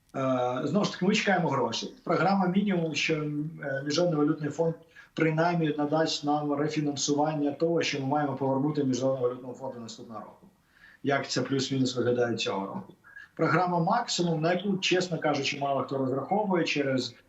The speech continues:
бюрократичні обмеження, які є в Міжнародному валютному фонді. Програма максимум — це програма на п'ятнадцять-двадцять мільярдів доларів, на, яка ма-, має бути розтягнена на один-два роки.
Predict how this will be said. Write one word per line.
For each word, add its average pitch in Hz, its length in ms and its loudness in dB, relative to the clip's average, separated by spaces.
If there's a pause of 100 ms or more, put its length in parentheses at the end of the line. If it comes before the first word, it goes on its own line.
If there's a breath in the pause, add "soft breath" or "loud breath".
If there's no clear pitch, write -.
бюрократичні 160 800 2
обмеження, 120 520 -2
які 117 200 -4
є 120 100 2
в 104 100 -4
Міжнародному 110 360 -4
валютному 110 320 -4
фонді. - 320 -6 (380 soft breath)
Програма 165 380 2
максимум — 175 420 -2
це 151 120 -2
програма 147 520 0
на 143 100 0
п'ятнадцять-двадцять 135 1120 -2
мільярдів 120 600 -4
доларів, 147 600 0
на, 135 100 -8 (680 loud breath)
яка 123 240 2
ма-, 139 340 0
має 135 200 0
бути 127 200 -2
розтягнена 123 600 2
на 120 160 0
один-два 117 520 -2
роки. 98 280 -10